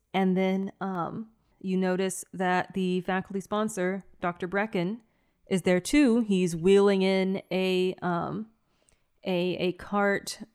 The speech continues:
with a large, uh, like, handmade looking pottery jug that you might have actually seen, Marcy, uh, in the studio you share with Chris Bones,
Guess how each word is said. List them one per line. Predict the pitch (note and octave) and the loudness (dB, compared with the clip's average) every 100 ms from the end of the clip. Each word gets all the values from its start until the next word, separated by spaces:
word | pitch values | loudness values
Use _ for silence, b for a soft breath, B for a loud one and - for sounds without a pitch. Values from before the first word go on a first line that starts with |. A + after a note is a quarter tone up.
| - | -10
with | E3+ F#3 F3+ F3 - - | -4 0 0 0 -6 -4
a | F3 D#3+ D#3+ E3 E3 _ - - _ | -2 0 0 -2 -6 _ -20 -20 _
large, | F3 F3+ F3+ F3+ F3 F3 D#3+ - - | -2 2 4 4 2 0 -6 -10 -6
uh, | E3+ D3 - G3+ - _ _ _ _ _ _ _ _ - | -4 -4 -6 -10 -12 _ _ _ _ _ _ _ _ -10
like, | D3+ B2+ - | -8 -8 -10
handmade | G#3 - G#3+ G#3 G3 F3 F#3+ F#3 F#3 | -14 -2 2 4 2 0 0 2 2
looking | E3+ F3 G3 F3 E3+ | 0 -2 -4 -4 -2
pottery | - F#3 E3+ F3 D#3+ | -2 0 0 0 -4
jug | E3 F3+ G#2+ - G3+ - b b b b b b | -2 -4 -4 -8 -14 -20 b b b b b b
that | E3+ F3+ E3+ E3 - _ _ | -4 0 2 0 -4 _ _
you | F3+ F#3+ G3 G3 G3 - _ - | -2 2 4 4 2 -2 _ -4
might | G3 B3 | 0 2
have | A#3 | 2
actually | G3 - G3+ F#3+ | 0 0 -2 -2
seen, | - B3 C4 A3 F3+ | -2 0 2 2 2
Marcy, | F3 F#3 - F3+ F3+ - | 0 -2 -4 -4 -4 -4
uh, | F3+ F3+ D#3+ F3+ - _ _ _ _ | -4 -2 -4 -6 -12 _ _ _ _
in | F#3 F#3+ F#3 | -2 2 2
the | F3+ | 0
studio | - A#3+ A3+ F#3 F#3 | -2 -2 0 2 2
you | F#3+ F#3 | 0 -2
share | F3+ G#3+ A#3 B3 | -4 -2 0 0
with | F3+ - | -2 -4
Chris | F3+ E3 | -6 -6
Bones, | F3 E3 E3+ A3 A3 | -4 -2 -2 -4 -6